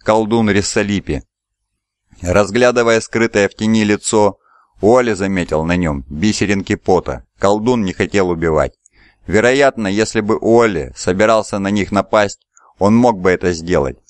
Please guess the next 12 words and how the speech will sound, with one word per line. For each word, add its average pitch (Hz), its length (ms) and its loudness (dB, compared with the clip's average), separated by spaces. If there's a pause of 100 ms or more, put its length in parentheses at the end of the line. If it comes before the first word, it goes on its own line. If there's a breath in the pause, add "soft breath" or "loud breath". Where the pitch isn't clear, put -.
Но 101 140 0
хладнокровное 117 800 0
убийство 110 720 -2
не 92 160 -4
каждому 85 540 -2
по 85 120 0
вкусу. 76 520 -10 (340 soft breath)
Уолли 113 320 2
знал 98 360 0
это. - 260 -8 (640)
Коричневый 123 560 0
капюшон 120 640 -2